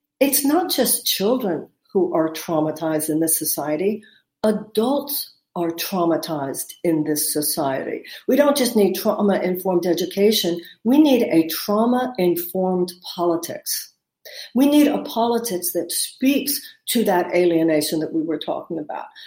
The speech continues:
We need a politics that speaks with empathy and, and, and soulfulness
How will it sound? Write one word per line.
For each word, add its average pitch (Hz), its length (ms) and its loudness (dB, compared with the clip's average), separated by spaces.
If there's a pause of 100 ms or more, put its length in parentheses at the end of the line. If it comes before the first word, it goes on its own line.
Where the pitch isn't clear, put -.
(120)
We 214 80 8
need 220 220 8
a 190 280 0
politics 247 720 -2
that 170 180 -2
speaks - 560 -4
with 170 220 -2 (120)
empathy 214 720 0
and, 165 220 2 (120)
and, 165 300 0
and 160 180 0
soulfulness 240 1000 2